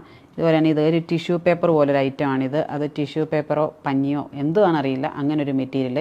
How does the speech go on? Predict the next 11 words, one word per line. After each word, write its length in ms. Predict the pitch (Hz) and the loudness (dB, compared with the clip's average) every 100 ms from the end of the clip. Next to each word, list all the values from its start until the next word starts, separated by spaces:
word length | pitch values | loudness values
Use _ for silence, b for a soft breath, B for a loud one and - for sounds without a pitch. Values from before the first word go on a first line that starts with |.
| - | -4
ഇത് 80 | 147 | -6
ഞാനൊന്ന് 220 | 139 139 135 | -4 -4 -4
കാണിച്ചു 280 | 131 135 131 | -4 -4 -2
തരാം. 120 | 135 | -2
ആ 20 | 135 | 0
വെള്ളം 280 | 139 143 160 165 | 0 -2 0 -2
ഞാനൊന്ന് 220 | 156 147 | -2 -2
കാണിച്ചു 260 | 139 135 131 | -4 -4 -6
തരാം. 160 | 127 - b b b b b _ _ - - - - - - - 139 | -8 -10 b b b b b _ _ -20 -20 -20 -20 -20 -20 -12 -2
അത് 100 | 139 | 2
അതുപോലെ 640 | 147 160 175 175 180 190 202 | 2 2 4 6 6 6 6